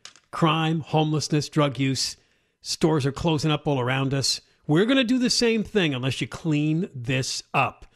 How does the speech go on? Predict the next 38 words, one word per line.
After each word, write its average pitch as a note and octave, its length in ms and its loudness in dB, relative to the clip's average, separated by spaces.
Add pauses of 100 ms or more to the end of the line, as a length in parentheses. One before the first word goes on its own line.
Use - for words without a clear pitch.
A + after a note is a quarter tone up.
(340)
We're B2+ 100 -4
gonna C#3 160 0
have C#3+ 120 0
a C3 60 -2
couple D3+ 280 -2
of C3 100 -2
those C#3 180 0
store D#3+ 300 -2
owners B2 280 -2
on C3 320 -4 (640)
after B2+ 280 -4
the A#2 80 -4
news B2 260 -2
at G#2+ 40 -10
four C#3 280 -2
o'clock. C#3 500 -2
<clears throat> - 60 -20 (520)
You G3 120 2
know E4+ 80 6
what E4+ 100 4
I A3 40 2
noticed F3 500 0
too, E3 340 2
not F#3 240 0
just - 240 -4 (300)
Long D3+ 380 0
Beach, B2+ 280 -4
but B2+ 240 -4
other D#3+ 220 0
places C#3+ 640 -2 (680)
that D3 100 0
I D3 60 2
hadn't C#3 340 -2
been E3 200 4
to G#3+ 180 0
in G#3+ 80 2
a G#3+ 60 0
while? A3 400 -2